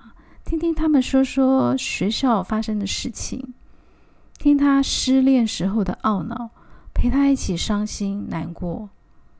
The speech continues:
帮他准备晚餐，和他一起看电视，一起上网打怪，让他知道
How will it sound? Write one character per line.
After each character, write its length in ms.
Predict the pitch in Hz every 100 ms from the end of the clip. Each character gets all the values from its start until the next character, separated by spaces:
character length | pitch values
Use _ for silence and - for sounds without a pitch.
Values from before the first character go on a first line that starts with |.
| - -
帮 140 | 233
他 120 | 240 277
准 240 | - 170
备 160 | 196 208
晚 280 | 196 -
餐， 480 | - - 190 185 185 - - -
和 140 | -
他 160 | 226 226
一 60 |
起 260 | 220 - 262
看 280 | - 214 190
电 220 | 190 185
视， 480 | 170 - - - 233 - - - - -
一 80 |
起 180 | 262 -
上 240 | 185 233 202
网 220 | 175 180
打 180 | 180 240
怪， 380 | 202 190 220 - - - _ _ - - -
让 100 | 285
他 160 | 294
知 220 | 277 269
道 300 | 254 262 226